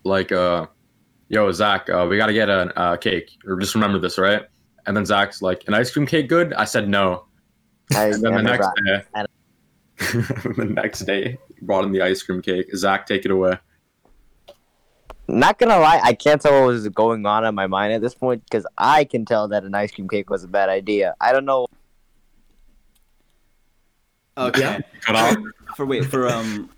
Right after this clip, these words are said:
Speaker 3: just a, like, random question. Wait, so you're saying you were bringing an ice cream cake for class at school?
Speaker 2: Yeah.
Speaker 1: Yes.
Speaker 2: I don't know what was in my head at the time.
Speaker 3: So you
Speaker 1: You
Speaker 3: basi-
Speaker 1: wanna continue? <laughs> You
Speaker 2: So,
Speaker 1: wanna
Speaker 2: basi-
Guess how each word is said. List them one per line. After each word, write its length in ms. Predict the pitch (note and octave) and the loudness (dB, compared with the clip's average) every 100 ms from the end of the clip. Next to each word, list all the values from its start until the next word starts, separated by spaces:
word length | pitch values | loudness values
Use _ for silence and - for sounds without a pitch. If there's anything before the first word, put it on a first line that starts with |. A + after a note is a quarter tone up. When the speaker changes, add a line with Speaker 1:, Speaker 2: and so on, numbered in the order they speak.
| - _ _ _ | -16 _ _ _
Speaker 3:
just 240 | D3 D3+ - | -8 -8 -8
a, 80 | G#2+ | -8
like, 140 | G2 | -6
random 220 | G#2+ G#2+ | -4 -4
question. 300 | G2+ G2+ G#2 | -6 -8 -6
Wait, 180 | G#2 - | -6 -6
so 120 | - | -8
you're 80 | A2 | -8
saying 320 | C#3 A#2+ G#2 _ _ - | -6 -6 -8 _ _ -16
you 240 | G2 B2 | -8 -4
were 140 | A2 G#2 | -4 -4
bringing 300 | F2+ B2+ C3+ A2+ | -4 -4 -2 -4
an 60 | G#2+ | -6
ice 140 | A#2 | -6
cream 180 | A#2+ G#2+ | -6 -6
cake 260 | G#2 F#2+ - _ _ | -6 -8 -10 _ _
for 120 | - G2 | -12 -12
class 520 | - - A2+ G2 - | -10 -4 -4 -4 -8
at 100 | - | -16
school? 400 | - A2+ F#2 - _ _ _ _ _ _ _ - | -12 -8 -8 -12 _ _ _ _ _ _ _ -2
Speaker 2:
Yeah. 320 | A2+ A#2 G2 - _ _ | 0 2 0 -4 _ _
Speaker 1:
Yes. 360 | G#2 D#2+ - - _ _ _ _ _ - | -6 -6 -6 -20 _ _ _ _ _ -2
Speaker 2:
I 180 | B2 C#3+ | 2 2
don't 400 | C#3 C3 E3 F3+ | 0 2 2 4
know 160 | F3+ E3 | 4 6
what 140 | D#3+ | 6
was 180 | D3+ C#3 | 6 4
in 80 | C#3 | 2
my 120 | B2+ | 2
head 180 | A#2 G#2 | 2 -2
at 100 | - | -4
the 80 | - | -10
time. 300 | - C2 - - _ - _ - _ _ - _ _ _ _ _ _ _ _ _ _ _ _ _ _ _ | -10 -10 -14 -20 _ -20 _ -20 _ _ -20 _ _ _ _ _ _ _ _ _ _ _ _ _ _ _
Speaker 3:
So 140 | - | -6
you 80 | B2 | -4
Speaker 1:
You 80 | G2+ | 0
Speaker 3:
basi- 60 | G#2+ | 2
Speaker 1:
wanna 160 | G#2+ A2+ | 2 0
continue? 560 | G#2 A#2 A2+ A#2+ C#3 - | -2 0 0 0 -2 -2
<laughs> 360 | - G#3+ - | 0 0 2
You 80 | F#3 | 2
Speaker 2:
So, 160 | E3+ D#3 | 4 2
Speaker 1:
wanna 120 | |
Speaker 2:
basi- 80 | C#3 | 0